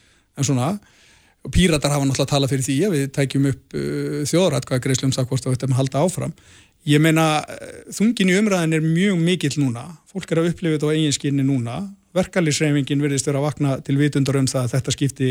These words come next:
launþega í landinu gríðarmiklu máli. Ef við ekki bara segja það að dropinn holi steininn og svo rúllar þetta áfram.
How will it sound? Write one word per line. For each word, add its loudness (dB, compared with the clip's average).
launþega 2
í 0
landinu 0
gríðarmiklu 0
máli. 0
Ef -16
við 4
ekki 0
bara 4
segja 4
það 2
að -10
dropinn 2
holi 2
steininn 2
og -2
svo 0
rúllar 0
þetta -2
áfram. -4